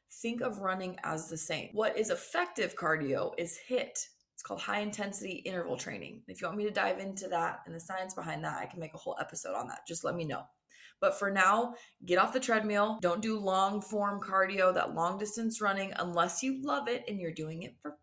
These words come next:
funsies. But understand that that is not the quickest way to lose fat. Your body's adapting too quickly.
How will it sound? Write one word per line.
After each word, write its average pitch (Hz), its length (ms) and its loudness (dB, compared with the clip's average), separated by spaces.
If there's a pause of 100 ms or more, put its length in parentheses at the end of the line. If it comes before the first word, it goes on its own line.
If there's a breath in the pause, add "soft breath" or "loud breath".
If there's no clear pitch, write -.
funsies. 220 760 0
But 208 100 0
understand 208 800 0
that - 200 0
that 175 160 4
is 185 180 0
not 175 440 0
the 214 60 -6
quickest 185 460 -4
way 175 480 2
to 185 120 -4
lose 180 300 2
fat. - 340 -2
Your 170 120 -2
body's 175 360 2
adapting 160 640 -4
too 160 160 -2
quickly. - 480 -8